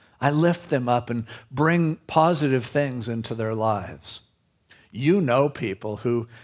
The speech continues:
every time you talk to them, it just seems to sap the energy out of you. They just discourage you.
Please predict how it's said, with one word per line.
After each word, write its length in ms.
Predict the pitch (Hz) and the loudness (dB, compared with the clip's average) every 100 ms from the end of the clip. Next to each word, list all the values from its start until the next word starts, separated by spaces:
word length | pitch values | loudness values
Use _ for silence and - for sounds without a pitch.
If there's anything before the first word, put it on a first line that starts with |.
| - | -6
every 240 | 165 196 | 0 0
time 260 | 185 175 156 | 2 2 2
you 100 | 127 | 0
talk 360 | 127 123 123 - | 0 0 0 -2
to 80 | 120 | -4
them, 140 | 104 | -4
it 60 | - | -6
just 200 | 110 110 | -4 -2
seems 320 | 123 117 110 | -2 -2 -6
to 100 | - | -6
sap 500 | - - 117 110 - | -4 0 0 0 -2
the 180 | 113 107 | -4 -2
energy 480 | 104 104 107 104 95 | -2 -4 -4 -2 0
out 220 | 92 92 | 0 0
of 180 | 78 - | -4 -10
you. 300 | 73 67 - _ _ - - - | -12 -12 -18 _ _ -20 -14 2
They 140 | 151 | 4
just 300 | 160 240 - | 4 0 2
discourage 800 | 185 175 - 226 359 359 113 110 | 0 0 2 0 2 -2 -2 -2
you. 320 | 92 - 57 | -4 -6 -12